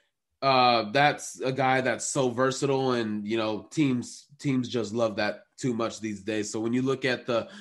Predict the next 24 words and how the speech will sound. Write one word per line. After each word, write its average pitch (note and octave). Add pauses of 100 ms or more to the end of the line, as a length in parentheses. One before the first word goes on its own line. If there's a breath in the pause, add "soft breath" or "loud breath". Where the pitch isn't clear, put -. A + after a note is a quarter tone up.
(180 loud breath)
Chargers, D#3
you D3
look D#3
at C#3+
the C#3
Vikings, C#3+
you C#3
look D3
at C#3+
the B2+ (320 soft breath)
football D#3+
team C3+
and B2+
the B2
Raiders, C3
I B2
mean, B2
they D#3+
have C#3
offensive C3
line C3
needs B2
too. B2+
So, A2